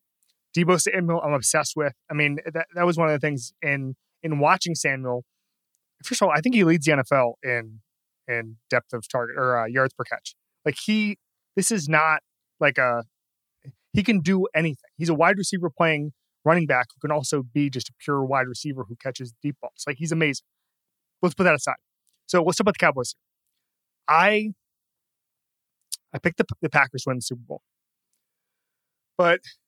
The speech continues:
ever since I did that, I've been worried that the Cowboys are gonna win the Super Bowl. And I've gone back and forth because it's, it's legitimate. Um, they have a top ten offense and top ten defense for the first time in literally decades since the nineties.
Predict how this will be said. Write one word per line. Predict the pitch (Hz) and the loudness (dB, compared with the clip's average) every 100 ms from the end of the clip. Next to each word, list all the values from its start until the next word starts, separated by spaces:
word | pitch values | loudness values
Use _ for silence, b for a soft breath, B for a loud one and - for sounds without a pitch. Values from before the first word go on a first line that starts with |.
| _ | _
ever | 196 208 | -2 0
since | 208 214 180 | 2 2 4
I | 160 | 2
did | 170 139 | 2 0
that, | 117 123 - - - _ _ _ _ - | -2 -4 -10 -20 -20 _ _ _ _ 0
I've | 151 139 | 0 2
been | 147 131 | 0 0
worried | 131 151 147 135 127 123 _ _ - | 2 4 4 2 -2 -8 _ _ -10
that | 135 | -8
the | 135 | -2
Cowboys | 139 123 120 - | -2 0 -6 -10
are | 113 | -20
gonna | |
win | 117 | _
the | 120 | -20
Super | - _ | -20 _
Bowl. | _ _ _ - | _ _ _ -4
And | 131 127 | -2 -2
I've | 123 - | -4 -4
gone | 143 139 135 135 - _ _ _ _ - | -2 -2 -4 -8 -14 _ _ _ _ 2
back | 143 143 | 2 2
and | 143 | -4
forth | 139 135 120 139 | -2 -2 -2 -6
because | 123 123 | -6 -6
it's, | 117 - | -12 -10
it's | 156 - - | -10 -10 -6
legitimate. | 156 160 185 120 _ _ - | -4 0 -2 -4 _ _ -6
Um, | 135 131 127 123 127 120 _ _ _ _ _ 139 | -2 0 -2 -6 -10 -14 _ _ _ _ _ -8
they | 139 143 | -2 2
have | 151 151 151 | 2 2 -2
a | - _ | -10 _
top | 147 147 | -4 -4
ten | - 139 | -4 -2
offense | 135 - 147 131 | -4 -4 -8 -8
and | |
top | 117 131 | -6 -6
ten | 143 123 | -6 -8
defense | 131 147 135 | -8 -8 -12
for | - | -16
the | - | -16
first | 131 | -14
time | - 127 | -10 -10
in | 127 131 | -8 -4
literally | 143 139 127 | -2 -2 -6
decades | 117 117 160 160 - | -8 -10 -8 -12 -12
since | 123 - | -14 -12
the | 117 | -12
nineties. | 127 160 - | -12 -12 -20